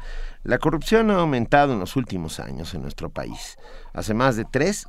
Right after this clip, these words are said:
que se decía que la alternancia política en la administración federal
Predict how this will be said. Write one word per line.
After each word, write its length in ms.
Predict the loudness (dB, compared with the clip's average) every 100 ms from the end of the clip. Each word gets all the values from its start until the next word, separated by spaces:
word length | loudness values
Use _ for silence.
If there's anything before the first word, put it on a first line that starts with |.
| -6
que 300 | -4 -2 -4
se 160 | -4
decía 400 | -6 -4 -2 -2
que 140 | -2 -2
la 100 | -2
alternancia 540 | -2 -4 -2 -2 -2
política 440 | -4 -2 -2 -4 -6
en 100 | -6
la 60 |
administración 600 | -6 -6 -8 -8 -6 -4
federal 340 | 0 2 2